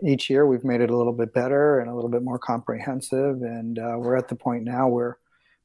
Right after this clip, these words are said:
we're halfway done building the first of its kind mental health diversion facility. Um, that will be for the most acutely ill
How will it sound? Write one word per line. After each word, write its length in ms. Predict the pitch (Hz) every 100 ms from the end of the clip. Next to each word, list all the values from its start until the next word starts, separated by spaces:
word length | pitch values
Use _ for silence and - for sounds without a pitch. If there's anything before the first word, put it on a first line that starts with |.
| _
we're 120 | 131
halfway 400 | 127 131 - 127
done 260 | 120 123 117
building 480 | 127 135 127 123 123
the 80 | 113
first 340 | - 123 -
of 80 | 117
its 180 | 117 -
kind 480 | - 123 117 120
mental 200 | 120 123
health 180 | 127 117
diversion 540 | - 110 117 127 127 120
facility. 640 | 113 - - 113 113 131 _ _ _ _ _ _ _
Um, 300 | 131 117 117
that 160 | 123 143
will 140 | 147
be 140 | 127 123
for 140 | -
the 60 | 120
most 260 | 120 113
acutely 540 | 127 - 143 147 147 123
ill 340 | 120 131 131